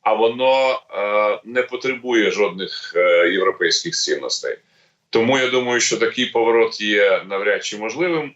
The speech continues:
Отже, залишається один, це перемога України, іншого не дано.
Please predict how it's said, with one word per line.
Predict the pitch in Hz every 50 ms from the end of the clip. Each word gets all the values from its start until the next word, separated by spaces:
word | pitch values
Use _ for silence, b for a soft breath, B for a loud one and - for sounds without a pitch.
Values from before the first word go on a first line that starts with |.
| b b b b b b b _ -
Отже, | 131 143 139 - 147 131
залишається | 127 131 131 131 - 156 151 147 147 143 - - 143
один, | 143 135 131 143 139 139 131
це | 123 - 117 110 107
перемога | 107 - 113 110 110 113 113 110 110 107
України, | 110 110 - - 113 113 110 110 95 90 82
іншого | 82 92 92 - - 92 92
не | 92 90
дано. | 90 87 85 80 80